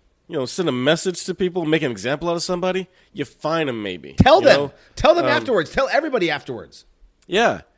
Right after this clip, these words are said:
Speaker 1: You tell them, "We're docking your purse fifty percent because this fight was horrible." Um, you tell them, um, "We're not gonna let you into this, the season next year," or something. I, I don't know, something else.
Speaker 2: I don't be-, Eddie,
Speaker 1: You
Speaker 2: I
Speaker 1: don't just
Speaker 2: I don't
Speaker 1: change the results.
Speaker 2: I don't know if you saw the payouts, though, Eddie.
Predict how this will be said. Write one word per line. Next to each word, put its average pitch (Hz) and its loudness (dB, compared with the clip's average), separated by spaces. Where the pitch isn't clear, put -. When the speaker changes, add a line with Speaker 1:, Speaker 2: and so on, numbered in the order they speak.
Speaker 1:
You 151 -18
tell 214 0
them, 190 -2
"We're 151 0
docking 151 -2
your 160 -4
purse 151 -4
fifty 147 -8
percent 143 -6
because 139 -8
this 139 -10
fight 135 -6
was 135 -8
horrible." 127 -6
Um, 127 -10
you - -20
tell 180 -4
them, 165 -4
um, 156 -6
"We're - -12
not 160 0
gonna 160 -4
let 160 -4
you 156 -4
into 156 -8
this, 156 -6
the 147 -10
season 156 -6
next 165 -6
year," 110 -8
or 101 -12
something. 92 -16
I, 147 -4
I - -2
don't 156 -6
know, 107 -8
something 147 -10
else. 98 -10
Speaker 2:
I 156 2
don't 185 -2
be-, 156 -10
Eddie, 180 0
Speaker 1:
You 180 4
Speaker 2:
I - 0
Speaker 1:
don't 160 -2
just - -10
Speaker 2:
I 170 -2
don't 254 -2
Speaker 1:
change 147 -2
the 123 -10
results. 113 -10
Speaker 2:
I 165 -2
don't 226 -6
know 262 -6
if 190 -8
you 165 -6
saw 220 -2
the 156 -4
payouts, 151 -2
though, 120 -4
Eddie. 117 -4